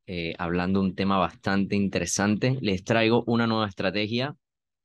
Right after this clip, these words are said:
Les traigo una estrategia que puede usar, puede ser usada en cualquier temporalidad. Sin embargo, yo recomiendo,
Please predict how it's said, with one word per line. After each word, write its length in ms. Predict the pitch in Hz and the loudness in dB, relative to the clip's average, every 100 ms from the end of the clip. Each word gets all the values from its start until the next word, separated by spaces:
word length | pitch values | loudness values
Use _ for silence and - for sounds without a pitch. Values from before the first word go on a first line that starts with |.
| _ - | _ -10
Les 140 | 95 | -10
traigo 240 | - 92 98 | -4 -2 0
una 120 | 98 | -4
estrategia 880 | 92 92 90 87 95 95 87 80 82 | -4 -4 -4 -2 -2 0 0 -2 -4
que 100 | 92 | -6
puede 200 | 95 98 | -2 -2
usar, 340 | 95 92 - - _ | -2 -4 -6 -12 _
puede 200 | - 104 | -4 -2
ser 160 | 101 101 | -2 -4
usada 280 | 92 95 92 | -4 -6 -6
en 80 | |
cualquier 360 | 90 87 80 87 | -6 -6 -6 -4
temporalidad. 640 | 104 104 98 92 87 98 - _ _ _ | -4 -2 -2 0 0 -2 -4 _ _ _
Sin 220 | - 95 | -8 -4
embargo, 340 | 92 92 95 | 0 0 2
yo 100 | 101 | 2
recomiendo, 1000 | 98 101 95 92 92 95 98 95 90 82 | 0 -2 -4 -4 -4 -2 0 0 0 -4